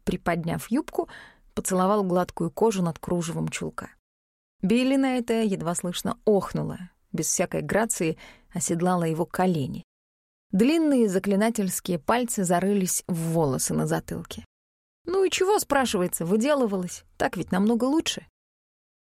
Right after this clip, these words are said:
«Теперь доволен», проговорил Макс, принимаясь расстегивать пуговицы у ворота, чтобы добраться до груди. «Что, опять столы?» поинтересовалась Билли,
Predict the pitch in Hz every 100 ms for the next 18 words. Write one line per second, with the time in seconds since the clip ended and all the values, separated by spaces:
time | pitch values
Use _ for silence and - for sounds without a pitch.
0 | _ - 139 - 233 262 233 - - 147
1 | 175 147 117 - - - - - - 196
2 | 180 190 185 180 190 240 - - 180 190
3 | 202 190 - _ - 196 185 196 180 175
4 | - 226 190 165 - 156 156 170 226 202
5 | 143 143 175 156 156 165 175 175 - 151
6 | 160 175 170 156 - _ _ _ _ _
7 | _ _ _ - - 269 196 196 _ 247
8 | 269 269 - 277 269 294 - _ _ _
9 | - 196 185 190 185 180 175 175 175 262
10 | 262